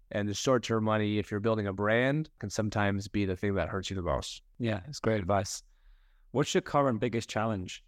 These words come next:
Speaker 1: Always gonna be people. I mean, we, I spend sixty to seventy-five percent of my day meeting people, talking to people, getting to know people like yourself, like, constantly, um,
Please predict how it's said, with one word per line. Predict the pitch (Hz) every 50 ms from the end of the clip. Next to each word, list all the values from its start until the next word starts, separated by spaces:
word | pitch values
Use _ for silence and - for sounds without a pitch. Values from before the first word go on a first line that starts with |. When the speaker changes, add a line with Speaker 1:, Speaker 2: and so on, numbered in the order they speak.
| _ _ _ _
Speaker 1:
Always | - 147 151 160 175 180 175 151
gonna | 139 147 139 131
be | 120 123 120
people. | 110 - - 117 113 - - 101 95
I | 95 95
mean, | 101 104 104 107 110
we, | 117 117 117 117 117 113 -
I | 95 120 131
spend | 120 - - 127 120 117 110 110 107 107 101 - _ _ _ _
sixty | - - - - 160 139 - - 139
to | 127 120
seventy-five | - 143 131 127 123 120 120 107
percent | 113 - - 110
of | 104
my | 101 101 101
day | 104 - 110 110 110 110 107
meeting | 107 117 123 123 120 117 110
people, | - 113 120 107 107 101
talking | 104 - 123 127 123 117 117 120
to | 117
people, | 113 117 113 107 92 107 107 104 101 101 101 -
getting | - 127 127
to | 120 120
know | 120 117
people | 107 117 110 113
like | 113 107 104
yourself, | 104 104 101 - - 123 120 120 117 113 -
like, | - 104 104 _
constantly, | - - - - 139 139 143 139 127 113 - - 131 120 120 117 117 113 113 110 107
um, | 101 101 98 98 98 98 98 95 95 95